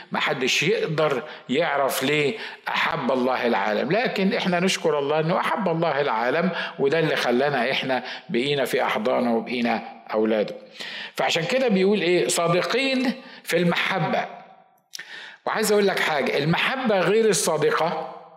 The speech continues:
بتبان. أنت معايا؟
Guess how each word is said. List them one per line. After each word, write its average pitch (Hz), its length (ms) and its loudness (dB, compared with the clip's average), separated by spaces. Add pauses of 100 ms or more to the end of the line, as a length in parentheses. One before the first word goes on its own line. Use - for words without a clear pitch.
(560)
بتبان. 143 460 0 (2250)
أنت 202 140 -6
معايا؟ 160 360 0